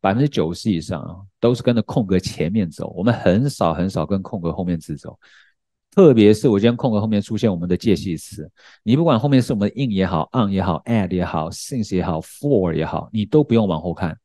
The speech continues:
啊，因为介系词后面只会有介系词片语，所以这题啊就解到空格。我往前一看，我们的 department 一看就是名词啊，因为第一个它是M E N T结尾，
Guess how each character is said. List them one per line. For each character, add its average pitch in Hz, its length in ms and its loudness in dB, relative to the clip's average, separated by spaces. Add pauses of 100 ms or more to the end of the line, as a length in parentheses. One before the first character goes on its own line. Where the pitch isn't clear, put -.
(300)
啊， 85 140 0
因 92 80 -2
为 131 100 2
介 156 180 4
系 127 160 2
词 113 80 0
后 120 120 2
面 117 120 4
只 - 180 -6
会 117 120 4
有 92 100 2
介 101 160 -2
系 98 160 -4
词 85 140 -14
片 82 240 -10
语， 87 180 -12 (380)
所 127 80 4
以 - 20 0
这 185 200 4
题 98 200 0
啊 87 200 0
就 135 100 2
解 90 140 0
到 92 100 2
空 92 220 -6
格。 78 200 -12 (640)
我 170 120 -2
往 131 180 4
前 123 160 4
一 139 80 0
看， 170 240 2
我 120 60 0
们 104 100 0
的 120 80 2
department 98 640 -2 (160)
一 - 80 -8
看 110 160 0
就 104 60 2
是 101 100 -6
名 82 180 -8
词 - 320 -14 (200)
啊， 80 220 -2
因 110 40 -4
为 120 60 2
第 143 180 0
一 156 60 6
个 127 60 8
它 120 120 2
是 143 120 -2
M 104 220 -4
E 117 140 2
N 113 120 2
T 110 140 2
结 87 240 -2
尾， 80 220 -6